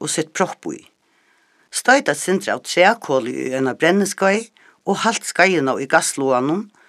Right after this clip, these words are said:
til kolið gløgir væl. Halt so skeiðina niður í aðra kolpuna og flyt hana aftur og fram niður í kolpuna. Hetta verður gjørt nakrar ferðir. Stoyt at sindra av kolkvatni niður í kolpuna og sett proppen í.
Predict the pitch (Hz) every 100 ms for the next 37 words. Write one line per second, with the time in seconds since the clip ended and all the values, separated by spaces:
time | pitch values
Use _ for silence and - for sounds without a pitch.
0 | _ _ - 233 214 - 190 185 156 151
1 | 147 160 160 151 139 110 87 - - _
2 | _ _ _ _ _ _ - 269 262 -
3 | 226 - 220 185 139 147 160 123 - -
4 | 160 170 123 - 143 151 175 180 196 202
5 | _ _ 185 - 196 220 220 135 139 -
6 | - - 139 - 123 117 147 151 123 123
7 | 107 156 147 143 143 95 - _ _ _
8 | _ _ _ _ - 254 240 180 143 131
9 | 151 175 - 135 - 113 - 135 110 -
10 | - _ _ _ _ _ _ _ _ -
11 | - 254 202 - 214 208 104 - - 233
12 | - 127 113 - 127 127 117 95 - 151
13 | 160 160 160 208 _ _ - - - -
14 | 160 156 - 175 160 156